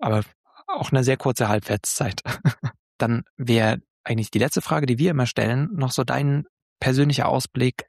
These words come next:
auf die Zukunft von dem ganzen Thema Personal Branding. Wie wird sich das weiterentwickeln?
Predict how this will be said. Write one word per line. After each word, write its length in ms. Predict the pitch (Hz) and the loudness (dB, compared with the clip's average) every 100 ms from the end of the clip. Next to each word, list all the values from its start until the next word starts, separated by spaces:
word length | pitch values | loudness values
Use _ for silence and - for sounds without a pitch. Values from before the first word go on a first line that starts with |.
| - | -6
auf 280 | - 127 - | -2 -2 0
die 100 | 120 | -2
Zukunft 580 | - - 120 101 - | -2 -4 -2 -2 -6
von 260 | - 131 127 | -4 0 2
dem 140 | 123 | 2
ganzen 300 | 123 127 - | 2 0 -2
Thema 460 | 113 123 120 120 120 - - - _ - | -2 0 2 2 0 -8 -18 -20 _ -2
Personal 320 | 135 127 127 | 0 2 2
Branding. 580 | 117 104 107 104 104 101 | 2 2 4 4 4 2
Wie 200 | 127 135 | 0 -2
wird 220 | - 131 131 | -2 0 0
sich 140 | 123 | 0
das 180 | 120 - | 0 0
weiterentwickeln? 1080 | 110 107 107 104 110 - 104 101 101 107 | 0 0 -2 -2 -4 -2 2 2 2 0